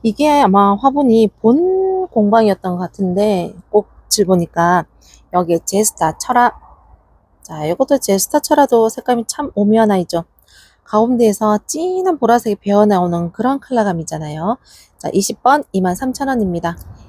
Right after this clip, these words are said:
이십일 번은 적귀성이고요. 이만 오천 원입니다. 요건 화분 사이즈 보세요.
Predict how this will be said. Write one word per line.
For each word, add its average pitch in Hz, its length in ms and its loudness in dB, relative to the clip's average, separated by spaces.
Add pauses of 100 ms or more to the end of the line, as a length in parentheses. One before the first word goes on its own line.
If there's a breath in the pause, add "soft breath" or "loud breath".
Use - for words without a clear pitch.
(220 soft breath)
이십일 277 500 2
번은 277 480 4
적귀성이고요. 240 1120 2
이만 202 280 0
오천 269 340 -4
원입니다. 180 580 -2 (340)
요건 220 220 2
화분 233 460 2
사이즈 262 360 0
보세요. 170 380 -6